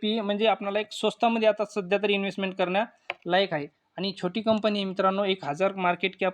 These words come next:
पण या कंपनीचं नाही आहे, एक हजार करोड पण मार्केट कॅप नाही या कंपनीचं, तरी पण डिव्हिडंड देते, झिरो पॉइंट बारा पर्सेंटपर्यंत डिव्हिडंड देते. आणि सर्वात बेस्ट जर बघितलं तर आरओआयसी बघितलं तर तेरा,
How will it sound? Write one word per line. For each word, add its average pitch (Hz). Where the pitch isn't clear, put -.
पण 196
या 196
कंपनीचं 185
नाही 180
आहे, 196
एक 170
हजार 175
करोड 185
पण 202
मार्केट 190
कॅप 185
नाही 180
या 165
कंपनीचं, 180
तरी 185
पण 190
डिव्हिडंड 185
देते, 175
झिरो 170
पॉइंट 185
बारा 165
पर्सेंटपर्यंत 185
डिव्हिडंड 170
देते. 185
आणि 185
सर्वात 196
बेस्ट 185
जर 202
बघितलं 202
तर 214
आरओआयसी 202
बघितलं 208
तर 220
तेरा, 202